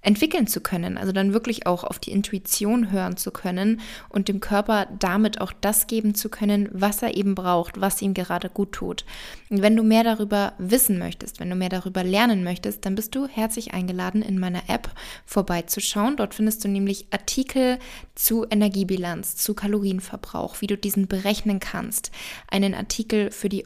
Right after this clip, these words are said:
optimale Ernährung rund um das Krafttraining, die Rolle von Kohlenhydraten im Ausdauer- und Krafttraining sowie auch einen Artikel über die optimale Proteinzufuhr über dein Training. Das heißt, du kannst jede Menge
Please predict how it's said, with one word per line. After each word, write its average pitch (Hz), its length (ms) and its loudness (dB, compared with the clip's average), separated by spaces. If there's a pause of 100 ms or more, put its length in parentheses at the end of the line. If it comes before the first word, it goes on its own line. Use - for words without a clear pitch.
optimale 202 640 2
Ernährung 196 560 0
rund 220 360 2
um 226 140 2
das 208 160 0
Krafttraining, 196 720 -2
die 190 100 -2
Rolle 196 260 0
von 190 340 -4
Kohlenhydraten 220 880 0
im 196 120 0
Ausdauer- 208 600 0
und 196 120 -4
Krafttraining 196 720 -2 (280)
sowie 190 320 0
auch 180 120 -4
einen 190 180 0
Artikel 202 440 -4
über 190 140 0
die 190 140 -2
optimale 190 460 -2
Proteinzufuhr 202 880 -2
über 185 240 -2
dein 185 200 -4
Training. 196 520 0 (260)
Das - 200 -4
heißt, 190 240 -2
du 196 40 -4
kannst - 400 -4
jede 214 320 2
Menge 214 420 4